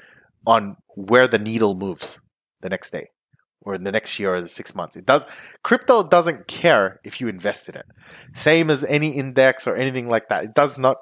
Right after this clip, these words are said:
care what you do. It will do what it does. All right. So those are kinda like my viewpoints of like, should you invest in crypto? If you do enough research and you can understand exactly what it's doing and answer those questions and you're super confident, go for it.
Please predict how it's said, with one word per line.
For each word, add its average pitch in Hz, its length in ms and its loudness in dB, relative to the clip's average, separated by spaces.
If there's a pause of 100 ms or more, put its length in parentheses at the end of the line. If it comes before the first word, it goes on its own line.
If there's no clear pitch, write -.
care 107 280 2
what 104 380 -2
you 110 140 -4
do. - 240 -14 (500)
It 127 80 -4
will 131 180 0
do 127 240 4
what 120 160 6
it 104 120 0
does. 82 340 0 (720)
All 92 80 -2
right. 117 180 2
So 151 380 2
those 220 180 4
are 247 60 2
kinda 226 160 4
like 202 140 2
my 156 120 2
viewpoints 123 440 -2
of 117 120 -2
like, 101 140 0
should 123 260 -8
you 127 80 -2
invest 104 320 -6
in 87 80 -16
crypto? 104 600 0 (880)
If 240 280 2
you 196 100 -2
do 175 160 2
enough 147 260 4
research 113 540 2
and 104 160 -8
you 98 60 -12
can - 160 -6
understand 120 480 0
exactly 139 340 0
what 127 100 -2
it's - 120 -12
doing 117 240 -2
and 90 100 -8
answer 131 300 0
those 123 180 0
questions 120 400 -6
and 90 80 -10
you're 90 80 -8
super - 320 -8
confident, 127 440 -2 (420)
go 127 200 4
for 87 360 0
it. - 60 -12